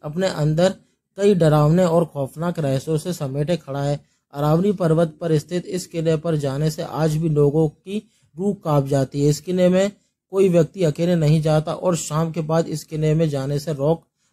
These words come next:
लगा दी जाती है। आपको बता दें, इस किले से कई भूतिया किस्से जुड़े हुए हैं। इस किले का दीदार वास्तव में आपके लिए रहस्यों से भरा हो सकता है।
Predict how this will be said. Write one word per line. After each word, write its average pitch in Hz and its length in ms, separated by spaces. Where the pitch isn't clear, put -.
लगा 143 300
दी 143 160
जाती 123 360
है। 120 160
आपको 165 240
बता 165 320
दें, 180 180
इस 180 240
किले 170 360
से 175 200
कई 180 300
भूतिया 160 520
किस्से - 840
जुड़े 147 280
हुए 165 300
हैं। 180 240
इस 185 140
किले 185 300
का 185 180
दीदार 156 440
वास्तव 139 540
में 175 160
आपके 143 500
लिए 175 200
रहस्यों 143 380
से 180 160
भरा 147 320
हो 180 140
सकता 135 380
है। 113 220